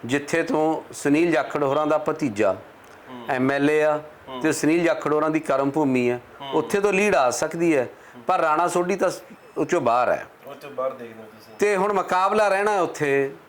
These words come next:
Speaker 1: ਸ਼ੇਰ ਸਿੰਘ ਘੁਬਾਇਆ
Speaker 2: ਜੀ।
Speaker 1: ਤੇ ਬੌਬੀ ਮਾਨ ਹੋਰਾਂ ਦੇ ਵਿਚਕਾਰ।
Speaker 2: ਹੂੰ।
Speaker 1: ਅਗਰ ਘੁਬਾਇਆ ਸਾਹਿਬ
Speaker 2: ਹੂੰ।
Speaker 1: ਰਾਏ ਸਿੱਖ ਬਰਾਦਰੀ ਦੀ ਜਿਹੜੀ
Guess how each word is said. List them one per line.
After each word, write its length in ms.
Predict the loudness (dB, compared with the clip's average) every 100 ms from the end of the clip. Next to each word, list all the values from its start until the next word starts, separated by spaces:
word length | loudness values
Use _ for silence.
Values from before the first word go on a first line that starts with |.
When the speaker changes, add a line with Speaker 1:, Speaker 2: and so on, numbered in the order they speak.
| -20 -20 -20 -20 -20 -20 -20 -20 -10
Speaker 1:
ਸ਼ੇਰ 280 | -4 0 0
ਸਿੰਘ 200 | 2 2 2
ਘੁਬਾਇਆ 440 | 2 4 2 0 -4 -14
Speaker 2:
ਜੀ। 200 | -16 -4
Speaker 1:
ਤੇ 100 | -2
ਬੌਬੀ 320 | 2 2 2 2
ਮਾਨ 260 | 2 0
ਹੋਰਾਂ 240 | 0 0 0
ਦੇ 120 | -2
ਵਿਚਕਾਰ। 460 | -4 -2 -2 -2 -6
Speaker 2:
ਹੂੰ। 320 | -16 -14 -14 -16 -18 -16 -4 -2
Speaker 1:
ਅਗਰ 260 | 0 0 0 0
ਘੁਬਾਇਆ 400 | 2 4 2 0
ਸਾਹਿਬ 440 | 0 0 0 -2 -8 -20 -20 -20
Speaker 2:
ਹੂੰ। 180 | -18 -18 -8 -2 2
Speaker 1:
ਰਾਏ 320 | 2 2 2
ਸਿੱਖ 320 | 0 -2 -2
ਬਰਾਦਰੀ 560 | 0 2 2 2 2 0
ਦੀ 120 | 0
ਜਿਹੜੀ 200 | -2